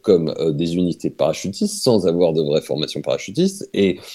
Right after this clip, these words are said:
euh, les premières expériences sont quand même catastrophiques puisque on a Sterling, euh, qui effectivement, euh, se, se, se crache sur son premier, sur son premier saut et se retrouve en béquille pendant,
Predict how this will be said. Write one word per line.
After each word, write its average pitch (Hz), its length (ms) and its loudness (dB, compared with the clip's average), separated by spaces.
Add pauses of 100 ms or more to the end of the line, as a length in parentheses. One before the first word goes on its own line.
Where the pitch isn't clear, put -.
(240)
euh, 80 320 8
les 92 220 4
premières 87 440 2
expériences 113 540 -2
sont 82 100 -4
quand - 100 -8
même 80 140 -4
catastrophiques - 720 0
puisque - 280 -4
on 101 400 4
a 71 160 -6
Sterling, 85 540 0
euh, 76 120 0
qui - 260 -2
effectivement, 101 640 2 (480)
euh, 80 560 4
se, 76 560 -2
se, 62 260 -6
se - 160 -6
crache - 540 -4 (100)
sur - 220 -8
son 82 160 -6
premier, 85 540 2
sur - 180 -2
son 95 140 -4
premier 90 340 0
saut 98 560 2
et - 140 -2
se - 160 -6
retrouve 78 540 0
en 76 100 -2
béquille 90 360 -2
pendant, 73 360 -4